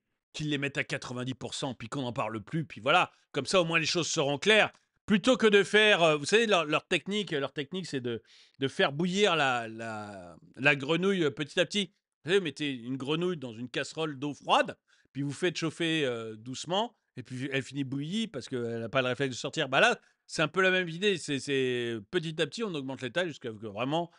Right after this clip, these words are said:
vous finissiez bouilli et que, euh, la France devienne le Venezuela. Dites-moi ce que vous en pensez dans les commentaires. Quoi qu'il en soit, merci d'avoir regardé cette vidéo, mettez-lui un pouce vers le haut, commentez-la, partagez-la. N'oubliez pas N'oubliez pas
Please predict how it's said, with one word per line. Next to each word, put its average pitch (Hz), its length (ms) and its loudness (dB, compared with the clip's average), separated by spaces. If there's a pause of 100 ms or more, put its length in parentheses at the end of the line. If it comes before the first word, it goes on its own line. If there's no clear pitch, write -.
(360)
vous 180 80 0
finissiez 151 480 -2
bouilli 139 540 -2
et 131 120 0
que, 147 120 -4
euh, 131 220 2
la 120 100 -2
France 156 240 -8
devienne 131 240 0
le 120 80 -4
Venezuela. 110 520 -6 (520)
Dites-moi 240 420 4
ce - 80 -4
que 240 60 2
vous 220 120 0
en 226 80 6
pensez 214 280 -2
dans 214 80 4
les 196 80 4
commentaires. 180 420 0 (260)
Quoi 214 160 4
qu'il 208 160 0
en 202 80 2
soit, 175 280 2
merci 180 300 -2
d'avoir 180 200 0
regardé 165 240 -2
cette 165 160 -6
vidéo, 180 280 2
mettez-lui 151 320 -2
un 139 60 0
pouce 180 180 -10
vers 185 120 2
le 196 80 4
haut, 196 140 6
commentez-la, 165 420 -4
partagez-la. 160 500 0 (300)
N'oubliez 311 480 6
pas 269 400 4 (480)
N'oubliez 214 600 2
pas 262 420 4